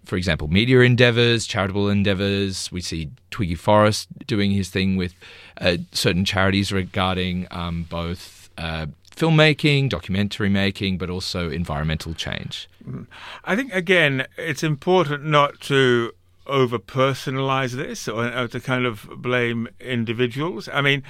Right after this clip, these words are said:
Speaker 2: philanthropy is massively growing around the world, and some say we're in,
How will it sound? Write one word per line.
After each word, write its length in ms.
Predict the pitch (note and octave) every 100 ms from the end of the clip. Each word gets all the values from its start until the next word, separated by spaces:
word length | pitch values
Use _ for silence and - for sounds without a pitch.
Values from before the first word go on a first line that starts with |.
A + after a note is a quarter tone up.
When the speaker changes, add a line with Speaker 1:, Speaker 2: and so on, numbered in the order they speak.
| - - -
Speaker 2:
philanthropy 800 | - D#3+ F3+ D#3+ D3 C#3 C3 A2+
is 160 | A2
massively 560 | A#2+ C3 B2+ C3 A#2 A#2
growing 560 | A#2 A#2 A#2 D3+ F3+ G#2
around 400 | A2+ B2 A#2+ A2+
the 80 | G#2+
world, 340 | A#2 C3 D#3
and 140 | A#2 -
some 220 | B2+ A#2+
say 400 | - A#2 A2+ A#2
we're 280 | B2+ A#2+ A2+
in, 200 | A2